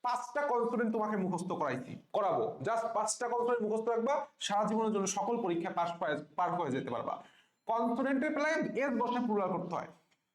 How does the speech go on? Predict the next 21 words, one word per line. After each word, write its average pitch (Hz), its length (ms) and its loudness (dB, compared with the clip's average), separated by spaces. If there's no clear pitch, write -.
পিয়ানো, 254 520 2
ক্যান্টো, 247 520 0
ফটো, 240 260 2
হ্যালো, 214 340 0
কোয়াড্রো। 180 580 0
পিয়ানো, 233 260 0
ক্যান্টো, 226 440 0
ফটো, 233 380 0
কোয়ালো, 208 260 2
হ্যাড্রো। 180 320 -2
বলো, 170 240 0
পিয়ানো, 240 300 2
ক্যান্টো, 226 300 -2
ফটো, 226 300 0
হ্যালো, 214 280 0
কোয়াড্রো। 202 400 0
পিয়ানো, 226 320 0
ক্যান্টো, 220 380 -2
ফটো, 202 220 -2
হ্যালো, 214 240 0
কোয়াড্রো। 151 420 0